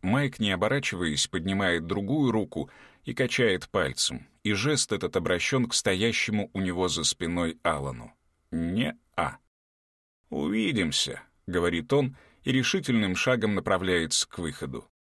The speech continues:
Снова сидя на мопеде, упираясь в напряженную, взмокшую спину Алана, Вэл пытается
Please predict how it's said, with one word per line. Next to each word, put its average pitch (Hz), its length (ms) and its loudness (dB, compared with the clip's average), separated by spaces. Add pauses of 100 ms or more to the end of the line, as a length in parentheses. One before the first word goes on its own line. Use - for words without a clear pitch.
(400)
Снова 120 540 2
сидя 90 340 -2
на 80 100 0
мопеде, 90 560 -4 (300)
упираясь 135 560 2
в 95 140 -4
напряженную, 107 880 2
взмокшую 95 720 0
спину 107 480 0
Алана, 131 500 0 (160)
Вэл 131 300 -2
пытается 131 600 0